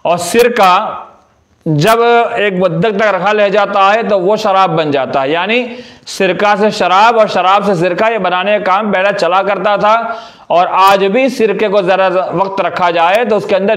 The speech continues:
جوش آ جاتا ہے اور وہ شراب بن جاتا ہے۔ اگر وہ فطری طور پر ایک سرکہ رکھا ہوا ہے، اگر وہ ایک ڈیڑھ سال رہ گیا،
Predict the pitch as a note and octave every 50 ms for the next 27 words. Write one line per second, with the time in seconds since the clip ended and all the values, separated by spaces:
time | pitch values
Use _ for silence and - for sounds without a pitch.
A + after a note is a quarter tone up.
0 | E3+ C#3+ C#3 F3+ G#3 A3+ - G#3+ G3 F#3+ F#3+ F#3 E3+ - F#3+ F#3+ A3 B3 B3 G#3
1 | F#3 G3 G3+ G3 G3+ F3 E3+ D#3+ D#3 D3 D3+ C#3+ C3+ C3 B2+ A#2+ A#2 A#2+ A2+ A2
2 | A2 G#2+ G#2+ G#2 - - _ _ _ _ _ _ _ _ _ _ _ _ _ _
3 | _ _ _ _ _ _ _ _ _ _ _ _ _ - F3 F#3+ G3+ A#3+ C4 B3
4 | A3+ A3+ A3 - - G#3+ G3+ G3+ A3+ B3+ C#4 B3+ A#3 A#3+ A3 G#3 G3 - G3+ F#3+
5 | F#3+ G3+ A3 - - - - - - _ _ _ _ _ _ _ _ _ - F#3
6 | G3+ G#3+ G3+ G3 F#3 - - - G#3 G3 G3 G3 B3+ B3+ B3 A3+ - - A3 A3+
7 | A3+ G3+ F#3+ F#3 F3+ E3 D#3+ E3 F#3 G3+ - - - - - - _ _ _ _
8 | _ _ _ _ _ _ _ _ _ _ _ _ _ _ _ _ - F3+ F#3+ G3
9 | A#3 C4 B3 B3 A3+ A3 A#3+ A3 G#3 A#3 A3 F#3+ F#3+ G#3 A3 A3+ F#3+ A3 A3 A3
10 | G#3+ G3 G3+ G#3 A3 G#3 A3 A3 A3 G#3+